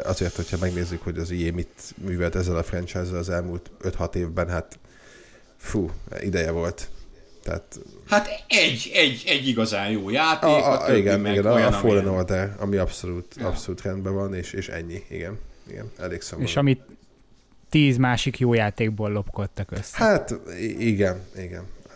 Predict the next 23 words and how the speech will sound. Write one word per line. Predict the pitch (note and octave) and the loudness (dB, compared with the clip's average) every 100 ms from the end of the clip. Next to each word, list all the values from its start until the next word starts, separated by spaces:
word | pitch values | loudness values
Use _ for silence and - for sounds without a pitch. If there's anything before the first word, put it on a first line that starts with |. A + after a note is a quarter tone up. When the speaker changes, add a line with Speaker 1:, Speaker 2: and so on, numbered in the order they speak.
| B1 | -12
Speaker 1:
Ez | F#2+ | -10
sajnos | - F#2+ F2+ - | -4 -4 -4 -10
így | F2 | -10
van. | F2+ F#2 | -8 0
De | G#2 | 4
legalább, | G#2+ G#2 G2+ F#2+ - | 4 6 6 4 2
legalább | G2 F#2+ F#2+ F#2+ | 2 4 2 2
jókat | F#2 - F2 - - | -2 -2 -8 -8 -8
dobkodtak, | E2+ - F2 - - | -8 -6 -8 -8 -6
és | E2+ | -6
egybetették | E2+ D#2+ D#2 - - - | -6 -6 -8 -8 -10 -10
a | E2 | -8
dolgokat. | D#2+ E2 - C3+ | -6 -6 -4 -2
Speaker 3:
Így | A#2+ | 0
Speaker 1:
Tehát, | - | 0
Speaker 3:
van. | A2+ | 0
Speaker 1:
hogy | F#2+ | -2
az | - F2 | -4 -6
is | E2 | -4
manapság | - F2 D#2+ - E2+ | -2 -2 -2 -6 -6
már | E2+ | -4
ritkaság, | F2+ E2+ E2 - D2 D2+ | -4 -6 -8 -8 -8 -8
mert | D#2 | -14